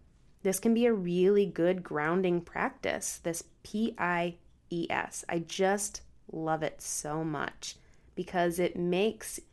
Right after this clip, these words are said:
not only you, but the people that you're having this conversation with go deeper than just being able to say, "I'm fine." And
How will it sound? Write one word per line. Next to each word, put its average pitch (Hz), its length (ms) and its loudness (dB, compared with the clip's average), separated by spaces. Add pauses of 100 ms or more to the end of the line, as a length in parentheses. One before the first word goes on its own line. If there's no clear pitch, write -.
(440)
not 175 220 2
only 202 320 4
you, 185 520 2 (440)
but - 120 -10
the 185 80 0
people 208 520 2
that 170 120 2
you're 185 120 0
having 175 240 0
this 175 120 0
conversation 180 680 -2
with 175 220 -4
go 196 160 0
deeper 196 560 -2
than 175 180 0
just 170 220 -6
being 175 240 2
able 170 160 -4
to 175 100 -2
say, 170 380 -6
"I'm 156 320 -4
fine." - 580 -12 (1600)
And 196 100 0